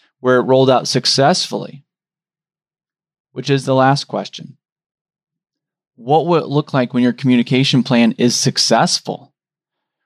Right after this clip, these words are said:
When you go through these questions and you think about your stakeholders,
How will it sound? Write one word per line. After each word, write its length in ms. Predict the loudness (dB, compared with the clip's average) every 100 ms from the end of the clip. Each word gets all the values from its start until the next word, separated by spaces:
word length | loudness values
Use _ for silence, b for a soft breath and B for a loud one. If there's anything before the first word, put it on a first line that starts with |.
| _
When 140 | -2
you 120 | -2
go 380 | 0 2 4 4
through 280 | 0 0 2
these 200 | 2 -2
questions 500 | -2 -4 -2 -2 2
and 120 | 4
you 240 | 4 4 0
think 260 | -2 -2 0
about 240 | 0 0
your 120 | 0
stakeholders, 800 | 0 0 -2 0 -2 0 -2 -6